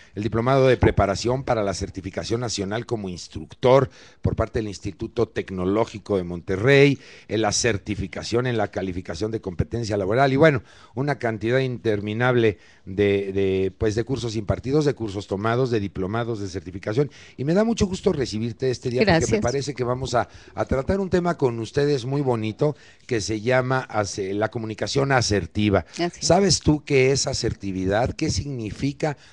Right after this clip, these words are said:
Speaker 1: tener una comunicación asertiva? ¿Qué elementos la componen? ¿Cómo le podemos hacer para que te expreses mejor, para que, pues, comuniques lo que sientes,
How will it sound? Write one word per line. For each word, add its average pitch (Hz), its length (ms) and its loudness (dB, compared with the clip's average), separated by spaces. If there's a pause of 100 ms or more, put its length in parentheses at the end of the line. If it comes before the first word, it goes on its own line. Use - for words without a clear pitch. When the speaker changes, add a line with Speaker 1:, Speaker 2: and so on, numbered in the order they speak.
(120)
Speaker 1:
tener 123 280 -2
una 131 160 -4
comunicación 113 920 -4
asertiva? 107 520 -4 (240)
¿Qué 180 120 0
elementos 131 600 2
la 98 200 0
componen? 127 540 -2
¿Cómo 165 480 2
le 123 120 0
podemos 127 440 0
hacer 120 300 -2 (280)
para 101 240 -2
que 104 100 -4
te - 80 -10
expreses 117 560 -2
mejor, 127 500 6 (220)
para 101 260 -2
que, 107 220 0
pues, 101 320 -4
comuniques 123 800 0
lo 107 160 2
que 92 140 -8
sientes, 131 600 0